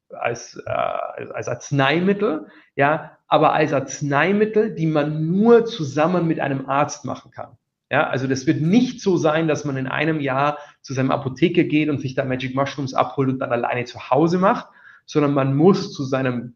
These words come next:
Therapeuten, zu seinem Arzt gehen und kann dann mit dem Arzt zusammen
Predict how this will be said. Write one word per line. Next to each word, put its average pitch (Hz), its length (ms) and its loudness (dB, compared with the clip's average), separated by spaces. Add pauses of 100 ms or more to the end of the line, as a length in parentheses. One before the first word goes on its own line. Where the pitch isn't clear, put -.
Therapeuten, 165 800 4
zu 143 100 -4
seinem 117 360 -4
Arzt 160 440 -2
gehen 240 440 -2 (240)
und 135 160 0
kann 147 260 0
dann 135 300 2
mit 170 420 2
dem 170 220 0
Arzt 151 420 -4
zusammen 156 840 0